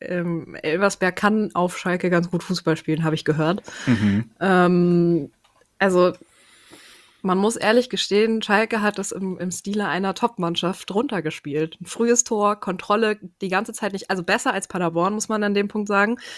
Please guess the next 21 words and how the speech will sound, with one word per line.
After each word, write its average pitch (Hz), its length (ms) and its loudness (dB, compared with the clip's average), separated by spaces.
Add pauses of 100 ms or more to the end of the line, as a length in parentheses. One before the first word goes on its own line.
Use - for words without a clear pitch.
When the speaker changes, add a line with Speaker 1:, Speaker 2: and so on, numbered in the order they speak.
(300)
Speaker 1:
Kontrolle 190 380 2
die 185 100 2
ganze 180 240 2
Zeit 190 240 0
nicht 208 240 2
abgegeben, 190 600 0
zwar 170 240 -2
Sachen 175 260 -2
zugelassen, 262 800 -2 (500)
aber 180 580 4
mit 202 400 -6
so 208 220 2
einem 254 280 4
starken 220 640 0
Gegenpressing, 196 760 0
dass 180 220 -4
ich - 100 -12
wirklich 190 300 -4
gedacht - 360 2
hab, 196 160 2
so, 185 280 2